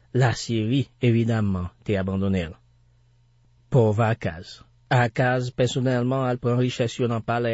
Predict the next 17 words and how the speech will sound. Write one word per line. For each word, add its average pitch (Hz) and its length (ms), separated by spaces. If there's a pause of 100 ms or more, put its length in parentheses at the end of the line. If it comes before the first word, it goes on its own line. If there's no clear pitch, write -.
(100)
a 120 120 (360)
pou 135 240
voye 127 400
fè 123 380 (180)
Lasiri 123 640
kado. 131 460 (100)
N 139 140
ta 147 100
di 143 160
pou 156 80
lachte 147 400
wa, 117 300 (1000)
wa 104 160
Lasiri 117 540
a 107 100
aksepte 113 460
kado 117 260